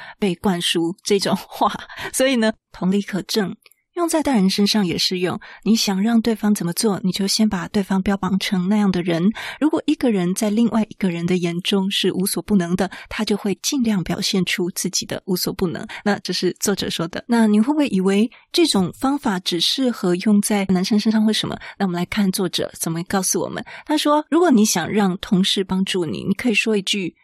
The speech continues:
，“除了你，我真的想不出还可以找谁。”男同事们无法拒绝英雄主义的诱惑，女同事们也无法拒绝荣誉带来的快感，所以无论男女都会觉得帮助你应该是义不容辞的。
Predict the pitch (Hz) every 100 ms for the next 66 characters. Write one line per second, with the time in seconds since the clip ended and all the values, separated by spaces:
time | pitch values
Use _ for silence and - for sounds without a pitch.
0 | _ - 269 277 214 175 175 - 202 208
1 | 165 - 175 - 202 180 160 175 - -
2 | - - - - - - 226 311 285 285
3 | 311 233 185 175 190 214 180 170 220 -
4 | 170 165 185 - 220 226 180 170 165 165
5 | 175 170 - - - _ _ _ _ _
6 | _ _ 226 220 226 247 - 262 214 -
7 | 196 - 190 196 196 - 214 185 185 180
8 | 202 190 190 247 208 240 190 175 175 160
9 | - _ - 202 - - - - - -
10 | 269 311 - 202 247 311 220 190 226 180
11 | - 240 247 254 196 - 175 185 175 -
12 | _ _ - 220 - 226 185 156 - 185
13 | 185 185 185 - 180 - 180 175 - 180
14 | - - -